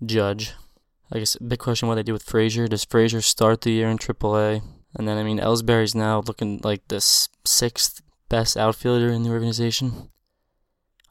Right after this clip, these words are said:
I think they need to do something with him. Really would have been too good to be true if they dumped the last three years of Ellsbury contract on the Marlins. But now that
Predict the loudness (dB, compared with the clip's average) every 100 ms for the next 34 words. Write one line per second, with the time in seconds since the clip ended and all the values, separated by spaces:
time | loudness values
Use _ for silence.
0 | -6 -4 -4 -6 -6 -4 0 0 0 -2
1 | -4 -8 -18 _ _ _ _ _ _ 4
2 | 4 4 0 2 2 2 0 0 -2 -4
3 | 0 0 0 -2 -2 -2 -2 -6 -8 -2
4 | 0 0 -2 -6 -2 -2 -2 -2 0 -2
5 | -2 -2 -2 -2 -4 -4 -2 0 2 2
6 | 0 -2 -2 -4 -10 _ _ _ _ -8
7 | -2 0 2 2